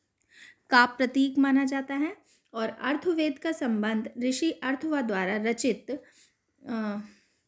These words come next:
ग्रंथ से है और ऋग्वेद का समय पन्द्रह सौ से एक हज़ार ईसा पूर्व।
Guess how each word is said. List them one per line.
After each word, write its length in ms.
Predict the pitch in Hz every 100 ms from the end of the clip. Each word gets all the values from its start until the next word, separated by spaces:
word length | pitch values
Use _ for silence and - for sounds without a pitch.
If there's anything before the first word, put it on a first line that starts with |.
| _ _ _ 247
ग्रंथ 460 | 220 240 208 208
से 220 | 180 196 202
है 240 | 208 - _ - _
और 200 | - 233
ऋग्वेद 500 | 226 349 359 320 269
का 140 | - 262
समय 300 | 262 262 311
पन्द्रह 440 | - 226 226 233
सौ 180 | 233 202
से 160 | 208 359
एक 380 | - 220 196
हज़ार 320 | 202 185 175 -
ईसा 240 | - -
पूर्व। 320 | - 180 -